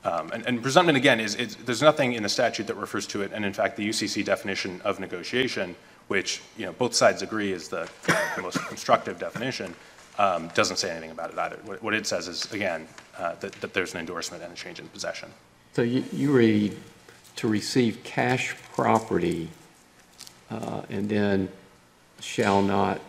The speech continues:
Speaker 2: be authorized to negotiate the check." I, i-, in your reading of the statute, the General Assembly intended cash property to mean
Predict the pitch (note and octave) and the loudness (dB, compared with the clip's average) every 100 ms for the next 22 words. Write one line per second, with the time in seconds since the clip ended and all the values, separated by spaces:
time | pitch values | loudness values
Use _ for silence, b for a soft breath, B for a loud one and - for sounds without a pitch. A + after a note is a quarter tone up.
0 | - A#2 G#2 G2+ - G#2 G2 G2 - - | -8 -2 2 0 0 -2 0 -2 -4 -4
1 | F#2+ G#2+ A2 - G#2+ G2+ - A2 G2+ F2+ | -2 4 4 4 0 0 -2 -2 -2 -2
2 | - C3+ A2 F2 - - - - - _ | 2 4 4 2 -8 -14 -20 -20 -20 _
3 | - _ - A2+ - - - A2 C3 - | -20 _ 0 0 -2 -6 -4 -2 -2 0
4 | G#2 G#2+ - - A2+ B2+ A#2 G#2+ G2+ G2 | 0 0 -4 2 6 10 10 8 6 2
5 | F2 - F#2+ G2 - G2+ F2+ - F#2 G2+ | -2 -2 -2 -2 -4 -4 -4 -4 0 2
6 | F#2+ - G#2 G2 F#2+ F#2 - G#2 F#2+ F2+ | 2 0 0 2 2 0 2 2 2 0
7 | F2+ B B B - A2 F#2+ - - G2+ | -4 B B B -4 -2 -2 -6 -2 -2
8 | F#2 F#2+ F2 - G2 G#2 G#2+ F#2+ F2 E2+ | -2 -6 -8 -2 2 4 4 4 2 -2